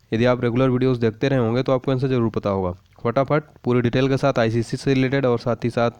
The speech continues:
सीईओ, चेयरमैन कौन है, इसका हेडक्वार्टर कहाँ पे, इसकी स्थापना कब हुई थी, आईसीसी क्या है, इससे रिलेटेड आप सारी जानकारी कमेंट बॉक्स में ज़रूर दें। और दोस्तों, आज का वीडियो लेट हो गया, सॉरी। कल से आपको राइट टाइम मॉर्निंग में पाँच बजे करंट अफेयर्स वीडियोज़ मिल जाया करेगी। आप डेली मॉर्निंग में हमारे चैनल पर आकर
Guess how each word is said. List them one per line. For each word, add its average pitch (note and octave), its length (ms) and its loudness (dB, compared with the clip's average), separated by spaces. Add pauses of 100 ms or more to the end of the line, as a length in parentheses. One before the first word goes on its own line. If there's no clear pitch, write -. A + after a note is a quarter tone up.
सीईओ, B2 520 0
चेयरमैन A#2+ 460 0
कौन A#2+ 220 0
है, B2 40 0
इसका A#2+ 200 -2
हेडक्वार्टर A#2 400 -2
कहाँ A#2+ 160 0
पे, B2 120 -4
इसकी A#2+ 180 -4
स्थापना A#2 320 -4
कब B2 120 -2
हुई A#2+ 120 0
थी, B2 80 -2
आईसीसी A#2 380 -2
क्या A#2+ 200 0
है, B2+ 160 0 (800)
इससे C#3+ 180 0
रिलेटेड C#3 260 2
आप C3+ 120 2
सारी B2+ 220 0
जानकारी A#2+ 460 0 (400)
कमेंट A#2+ 240 0
बॉक्स A2+ 200 0
में C#3+ 100 0
ज़रूर A2+ 220 0
दें। F#2 180 -4 (640)
और A2 120 0
दोस्तों, B2+ 300 0
आज C3+ 160 2
का C#3+ 80 -2
वीडियो C3+ 220 2
लेट C3 220 0
हो C3+ 120 2
गया, C3+ 200 0 (340)
सॉरी। A#2+ 380 2 (360)
कल A#2+ 140 2
से C#3 140 0
आपको B2+ 280 0
राइट A#2 280 2
टाइम A2+ 200 2
मॉर्निंग A2 360 2
में C3+ 100 0
पाँच A#2+ 280 0
बजे A#2+ 220 -2
करंट A2+ 200 0
अफेयर्स A2+ 200 -2
वीडियोज़ A#2 320 2
मिल A2 180 0
जाया A2+ 180 2
करेगी। G#2 320 0
आप B2 140 0
डेली A#2+ 280 2
मॉर्निंग A#2+ 340 0
में D3 160 0
हमारे A2+ 340 0
चैनल A2+ 240 0
पर A#2 180 0
आकर A2 300 0